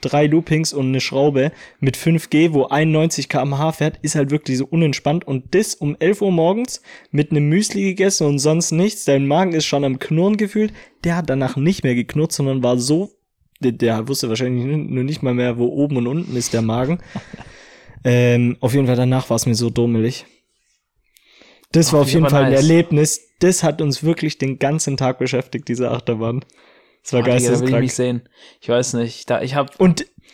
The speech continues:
Speaker 1: also die Leute, wo dabei waren, da, ähm, also die sind auch schon mal Blue Fire gefahren
Speaker 2: Mhm.
Speaker 1: und die haben gesagt, das ist nicht so schlimm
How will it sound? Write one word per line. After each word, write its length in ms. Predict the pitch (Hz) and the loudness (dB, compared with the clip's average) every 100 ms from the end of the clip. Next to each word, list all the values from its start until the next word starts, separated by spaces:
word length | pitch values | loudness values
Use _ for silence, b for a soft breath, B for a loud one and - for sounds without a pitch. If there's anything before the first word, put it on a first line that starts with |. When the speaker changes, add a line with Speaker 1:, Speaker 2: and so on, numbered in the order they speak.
| B B B B _ _ - | B B B B _ _ -2
Speaker 1:
also 180 | 147 151 | 0 0
die 140 | 165 | 0
Leute, 300 | 165 170 143 | 2 2 0
wo 60 | 135 | 0
dabei 360 | 131 143 156 | 0 2 2
waren, 280 | 185 202 220 - B B _ _ - | 2 0 -2 -6 B B _ _ -2
da, 500 | 131 127 127 123 - | 2 2 2 0 0
ähm, 720 | 127 120 120 120 120 123 - _ _ _ _ - - | 0 2 2 0 -2 -4 -10 _ _ _ _ -18 -6
also 180 | 131 117 | -6 -4
die 120 | 123 | -2
sind 160 | 135 127 | -2 -2
auch 120 | 120 | -4
schon 140 | 120 | -2
mal 180 | 117 117 | 0 -2
Blue 220 | - 117 | -2 -6
Fire 360 | 110 120 143 156 | -4 -2 0 0
gefahren 420 | 151 - 160 185 | -2 -4 -4 -2
Speaker 2:
Mhm. 280 | 147 139 156 | -2 -2 -2
Speaker 1:
und 60 | - | -2
die 40 | 131 | 0
haben 120 | 127 | 0
gesagt, 360 | 117 117 113 | 0 -2 -4
das 100 | 110 113 | -10 -8
ist 280 | 113 - | -8 -8
nicht 280 | - 123 113 | -6 -4 -4
so 120 | - | -8
schlimm 280 | 110 113 113 | -8 -8 -8